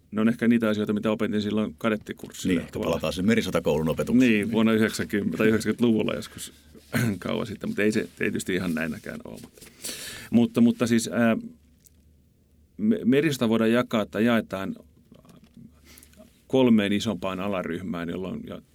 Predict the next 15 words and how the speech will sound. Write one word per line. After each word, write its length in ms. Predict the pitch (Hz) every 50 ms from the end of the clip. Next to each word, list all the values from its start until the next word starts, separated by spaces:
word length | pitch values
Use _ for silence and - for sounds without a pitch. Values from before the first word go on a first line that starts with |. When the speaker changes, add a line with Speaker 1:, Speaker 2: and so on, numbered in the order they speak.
| _ -
Speaker 1:
tulee 200 | - 92 90 101
näistä 200 | 117 117 - 113
kolmesta 500 | - 110 107 104 101 107 - 101 98 -
dimensiosta: 640 | 104 98 98 95 90 87 90 87 78 78 - - 82
ilma, 400 | 82 92 95 90 - 85 80 - - _ _ _
pinta, 360 | 95 95 90 85 78 - 92 - - -
vedenalainen 580 | 92 95 87 80 73 78 82 85 80 73 69
sodankäynti. 680 | - 101 90 73 76 71 71 - 52 57 58 - - - _ _ - - - - - - - - - - - - _ _
Ja, 260 | - 87 90 90 87 - - - _ _ _ _ _ _ _ _ _ _ _ _ _ _ _ _ _ -
ää, 260 | 87 87 85 90 87 - - -
laivat 460 | 101 107 117 127 139 135 113 117 117 - _ - - _ _ _ _ _ _ _ _ _ _ _ _ _
on 260 | - 101 202 - - - _ _ _ _ _ _ _ _ _ _ -
aina 260 | 107 113 110 104 98
verkottuneita 680 | 107 110 110 113 101 92 - - 95 90 90 90 - -
keskenään, 600 | - 98 98 95 - - 82 73 71 64 60 -